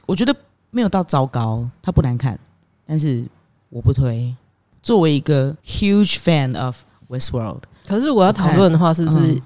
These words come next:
Speaker 2: 二三季也，
Speaker 1: 嗯。二三季
Speaker 2: 也要看比较完整？
Speaker 1: 啊，可啦，就是可以看。可是我觉得第一季可以讨论的东西就蛮多的。
Speaker 2: 嗯，嗯，嗯。
Speaker 1: 嗯，比方说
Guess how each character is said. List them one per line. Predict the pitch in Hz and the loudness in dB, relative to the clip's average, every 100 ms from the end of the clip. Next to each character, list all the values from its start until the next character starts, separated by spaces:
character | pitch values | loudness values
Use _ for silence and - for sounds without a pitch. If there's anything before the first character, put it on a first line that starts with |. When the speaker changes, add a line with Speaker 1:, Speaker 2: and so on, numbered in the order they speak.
| - | -2
Speaker 2:
二 | 165 | 0
三 | 143 139 135 | 0 -2 -4
季 | 151 | -6
也， | - - - _ _ _ _ | -6 -10 -16 _ _ _ _
Speaker 1:
嗯。 | - - | -20 -6
二 | 254 | -2
三 | 247 | 0
季 | 254 220 | -2 2
Speaker 2:
也 | 160 | 2
要 | 151 | 2
看 | 156 165 151 | 2 0 0
比 | 147 | 0
较 | 147 143 | -2 -2
完 | - - - | -4 -6 -8
整？ | - | -8
Speaker 1:
啊， | - - _ _ | -10 -16 _ _
可 | - 165 147 | -4 0 2
啦， | 139 139 127 117 117 | 0 -2 -4 -6 -10
就 | 180 | -8
是 | 180 | -8
可 | 165 151 | -6 -6
以 | 131 | -6
看。 | - 127 113 | -4 -4 2
可 | |
是 | 208 | 4
我 | 220 | 4
觉 | 131 | 2
得 | |
第 | 131 156 | 0 -4
一 | 151 | -4
季 | 170 | -6
可 | 143 139 | -4 -4
以 | |
讨 | 135 120 | -4 -2
论 | 123 | -2
的 | 120 | -2
东 | 120 | -2
西 | 120 | -4
就 | 117 | -6
蛮 | 113 - - | -6 -8 -8
多 | 175 | -2
的。 | |
Speaker 2:
嗯， | 170 165 | 0 0
嗯， | 160 156 | 0 -2
嗯。 | 156 156 160 147 | -4 -6 -10 -4
Speaker 1:
嗯， | 147 135 127 | -2 0 0
比 | 135 | 0
方 | 131 170 | 0 0
说 | - 165 156 156 | 0 0 2 2